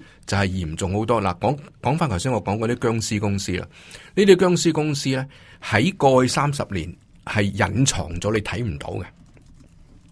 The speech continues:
而呢啲僵屍公司係表現得最差，最差係咩時候呢？喺七零年代、八零年代通貨膨脹高嘅時候，利息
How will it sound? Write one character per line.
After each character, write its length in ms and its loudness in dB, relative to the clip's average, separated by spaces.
而 80 -2
呢 140 2
啲 100 -2
僵 220 6
屍 180 -2
公 200 2
司 180 -2
係 160 2
表 200 0
現 100 0
得 100 0
最 420 0
差， 320 -2
最 200 -2
差 220 -2
係 40 0
咩 160 -2
時 140 -8
候 80 -6
呢？ 100 -8
喺 120 2
七 140 2
零 160 0
年 180 0
代、 140 2
八 200 2
零 200 -4
年 160 -2
代 160 0
通 240 -4
貨 160 -4
膨 300 -8
脹 220 -2
高 120 -2
嘅 180 -2
時 200 -6
候， 60 -4
利 220 -2
息 140 -2